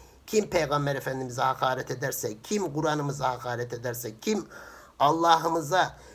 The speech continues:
Türkiye Cumhuriyeti sınırında hakaret ederse en ağır yasa çıksın. Yargılansın arkadaşlar.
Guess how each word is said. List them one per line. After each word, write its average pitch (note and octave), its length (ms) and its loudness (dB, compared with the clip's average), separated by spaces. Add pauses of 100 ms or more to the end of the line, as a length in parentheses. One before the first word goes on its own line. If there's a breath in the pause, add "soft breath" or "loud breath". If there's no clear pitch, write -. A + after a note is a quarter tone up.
(400 loud breath)
Türkiye F3 520 2
Cumhuriyeti D3 760 0 (340)
sınırında D#3 840 2
hakaret D3 600 0
ederse D#3+ 600 0 (400 loud breath)
en F3 220 4
ağır C3+ 260 -2
yasa B2 320 -2
çıksın. - 380 -6 (500 loud breath)
Yargılansın C3+ 720 2
arkadaşlar. A2+ 680 -4